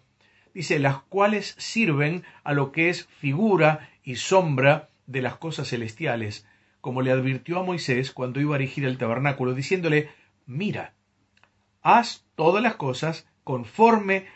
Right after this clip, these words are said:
al modelo que se te ha mostrado en el monte". Es que el tabernáculo no era sino una figura material de realidades verdaderamente espirituales, una sombra de los bienes venideros,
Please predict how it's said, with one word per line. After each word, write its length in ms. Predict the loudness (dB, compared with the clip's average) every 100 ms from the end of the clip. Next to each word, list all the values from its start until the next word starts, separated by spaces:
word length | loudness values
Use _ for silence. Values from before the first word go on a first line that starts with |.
| _
al 180 | -8 -6
modelo 640 | -4 2 4 4 2 -2 _ _ _ -16
que 100 | -10
se 140 | -8
te 140 | -4
ha 40 | -2
mostrado 680 | -2 -4 -4 -2 -2 -4 -10 _ -16
en 120 | -12
el 120 | -10
monte". 460 | -8 -10 -14 -20 -20 _ _ _ _ _ _ _ _ _ _ _ _ _ _ -8 -2
Es 200 | -2 2
que 400 | 4 6 4 -2 _
el 140 | -10 -4
tabernáculo 840 | 0 2 2 0 2 2 2 0 _ _ _ -20 -20 -12
no 240 | -4 0
era 400 | 4 6 6 4 -8
sino 280 | -8 -4
una 260 | 0 2 0
figura 640 | 0 -2 2 2 0 -4 -14 _ _ _ _ _
material 800 | 0 0 2 2 6 6 4 -2 -10 _ -4
de 120 | -2
realidades 600 | 2 2 2 2 2 2
verdaderamente 840 | 2 2 2 0 -2 -4 -6 -10 -8
espirituales, 920 | -10 -10 -10 -8 -6 -8 -10 -18 -20 _ _ _ _ _ _ -20 -8
una 240 | -2 0 0
sombra 760 | 0 0 2 4 4 2 -8
de 120 | -2
los 140 | 0 0
bienes 260 | 0 -2
venideros, 760 | -2 -2 -2 -2 -4 -10 -18